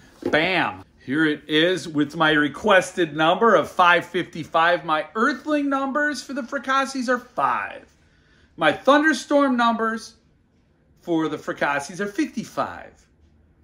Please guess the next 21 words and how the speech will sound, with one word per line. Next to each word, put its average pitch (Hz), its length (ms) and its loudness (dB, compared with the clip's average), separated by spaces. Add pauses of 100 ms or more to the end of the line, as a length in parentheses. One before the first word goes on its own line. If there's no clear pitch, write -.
(320)
Brian 113 220 -6
James 135 280 -6
Freeman 156 360 -6
couldn't 147 260 -8
get 147 200 -6
me 143 100 -8
five, 120 560 -6 (760)
couldn't 120 220 -6
get 135 160 -6
me 120 100 -8
fifty-five, 87 840 -14 (500)
but 101 120 -16
he 101 80 -12
hooked 127 300 -12
me 123 140 -4
up 117 320 -6 (100)
with 90 140 -20
five 139 380 -4
fifty-five. - 800 -20 (2000)
Philip 143 800 0 (520)
Fracassi 139 1300 -4